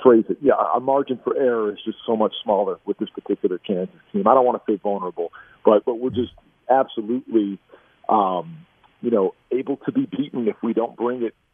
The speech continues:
very strong. And if we're certainly shorthanded, like you've seen in three of the last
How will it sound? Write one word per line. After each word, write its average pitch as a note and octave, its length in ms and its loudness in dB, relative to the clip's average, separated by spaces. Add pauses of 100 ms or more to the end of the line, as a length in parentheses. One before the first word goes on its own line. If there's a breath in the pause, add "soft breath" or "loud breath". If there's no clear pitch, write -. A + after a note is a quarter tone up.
(100)
very A2 280 0
strong. B2 420 0
And G2+ 100 -10
if - 120 -16
we're G2 200 -2
certainly A#2 340 -4
shorthanded, A#2+ 480 0
like G2+ 220 -6
you've A2+ 100 -6 (100)
seen B2 320 0 (300 loud breath)
in F#2+ 180 -6
three B2+ 160 4
of A2+ 60 6
the G#2+ 60 2
last A2 300 -2